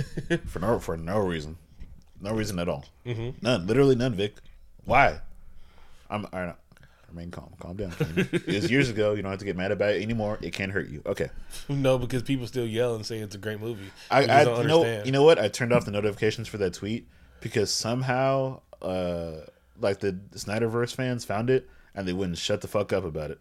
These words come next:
Speaker 1: About what?
Speaker 2: About the movie's unpopular opinion tweet. And, like,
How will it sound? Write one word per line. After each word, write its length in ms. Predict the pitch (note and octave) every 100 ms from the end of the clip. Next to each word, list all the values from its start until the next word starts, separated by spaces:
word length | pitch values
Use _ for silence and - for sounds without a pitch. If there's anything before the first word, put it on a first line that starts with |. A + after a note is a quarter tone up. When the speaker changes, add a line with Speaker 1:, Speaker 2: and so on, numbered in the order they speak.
| -
Speaker 1:
About 200 | B2+ A2+
what? 200 | A2 G2 - _ _
Speaker 2:
About 240 | G2 G2 F#2+
the 220 | F#2 - -
movie's 400 | F#2 G2+ G#2 G2+
unpopular 580 | F2+ G2 F#2+ F#2+ G2+ F#2
opinion 340 | E2+ G2+ G2+
tweet. 280 | G#2 A2+ - - _ - - - - - _ _
And, 260 | - G#2+ A2
like, 160 | A2